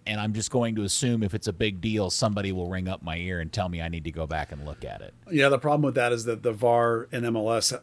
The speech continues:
Speaker 2: have instructions to not do that unless it's massively o-, obvious, because they don't want to infringe upon the goal, the referee and, like, embarrass him by, like, overturning his stuff all the time.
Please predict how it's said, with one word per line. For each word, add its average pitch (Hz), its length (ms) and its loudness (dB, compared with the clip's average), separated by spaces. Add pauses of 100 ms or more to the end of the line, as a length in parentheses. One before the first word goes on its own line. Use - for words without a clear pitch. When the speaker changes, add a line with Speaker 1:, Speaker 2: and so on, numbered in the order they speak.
Speaker 2:
have 120 220 4
instructions 123 540 0
to 123 60 -2
not 123 440 2
do 135 160 6
that 113 240 4
unless 113 360 -2
it's - 340 -2 (120)
massively 123 1000 2 (720)
o-, 127 320 12
obvious, 120 540 8
because 110 440 -2
they 120 160 4
don't 123 260 2
want 117 200 -2
to 113 320 -2 (280)
infringe 131 680 -2
upon 120 380 2
the 113 80 -4
goal, 117 340 4
the 113 380 0
referee 120 680 4 (340)
and, 123 100 2
like, 120 160 6
embarrass 120 480 4
him 110 180 -2
by, 104 180 0
like, 107 180 -4
overturning 113 500 -2
his 101 100 -6
stuff - 360 0
all 95 160 -6
the - 40 -14
time. 98 360 -6